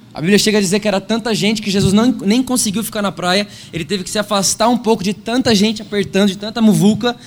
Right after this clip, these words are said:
e ele começou a ensinar essa parábola. Só que, se você perceber, Jesus, ele nunca, ele nunca ensinava tudo na multidão. Ele sempre deixava pra explicar as coisas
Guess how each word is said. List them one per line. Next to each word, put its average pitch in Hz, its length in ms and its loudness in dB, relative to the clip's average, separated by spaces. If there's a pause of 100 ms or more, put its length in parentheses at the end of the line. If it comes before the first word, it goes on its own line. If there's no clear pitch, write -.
(200)
e 190 80 0
ele 220 100 2
começou 214 380 0
a 220 60 2
ensinar 214 680 2 (320)
essa 185 240 -6
parábola. 190 480 -4 (280)
Só 233 160 0
que, 240 340 4
se 233 140 -2
você 233 240 0
perceber, 220 680 0 (200)
Jesus, 202 500 0
ele 220 220 2
nunca, 214 760 6 (380)
ele 214 180 2
nunca 262 360 4
ensinava 226 560 4
tudo 285 720 6 (420)
na 202 140 2
multidão. 190 520 2 (1200)
Ele 220 220 2
sempre 277 720 6
deixava 226 400 4
pra 220 160 2
explicar 220 600 2
as 254 200 0
coisas 202 640 2